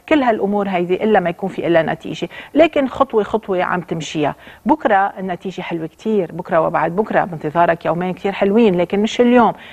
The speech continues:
اليوم بعدك عم ترتب الأمور، بعدك عم بتضب الشنطة، بكرة بتسافر. يعني اليوم بعد في بعض الهموم الصغيرة، التقنيات والتفاصيل الصغيرة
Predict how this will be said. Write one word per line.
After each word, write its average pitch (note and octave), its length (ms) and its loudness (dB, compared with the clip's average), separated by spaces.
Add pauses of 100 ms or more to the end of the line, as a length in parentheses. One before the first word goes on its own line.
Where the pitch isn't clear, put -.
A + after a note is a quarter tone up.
(120)
اليوم G#3 180 4
بعدك G3 320 0
عم F3 180 -4
ترتب F3 420 -6
الأمور، G#3+ 360 2
بعدك D#3+ 300 -2
عم E3+ 120 -4
بتضب F#3+ 300 0
الشنطة، C4 460 0 (240)
بكرة D#3+ 300 0
بتسافر. D#3+ 580 -4 (260)
يعني F#3 280 2
اليوم G#3+ 320 2
بعد F3 220 -2
في A3 180 -2
بعض F#3 260 4 (100)
الهموم F3 580 -2
الصغيرة، A3 720 2 (260)
التقنيات F#3+ 800 -2
والتفاصيل F3+ 640 -2
الصغيرة F#3+ 540 2